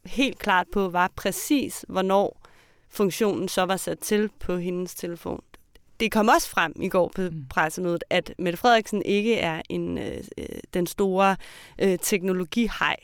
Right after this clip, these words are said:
Speaker 1: Øhm, og hun, hun sagde jo også, at det ikke var hende selv, der havde sat den her funktion til. Ergo må der jo være nogle andre, der har gjort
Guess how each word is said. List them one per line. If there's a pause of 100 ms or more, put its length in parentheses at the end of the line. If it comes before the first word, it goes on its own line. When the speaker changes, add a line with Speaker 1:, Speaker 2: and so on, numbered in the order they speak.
(460)
Speaker 1:
Øhm,
og
hun,
hun
sagde
jo
også,
at
det
ikke
var
hende
selv,
der
havde
sat
den
her
funktion
til. (320)
Ergo
må
der
jo
være
nogle
andre,
der
har
gjort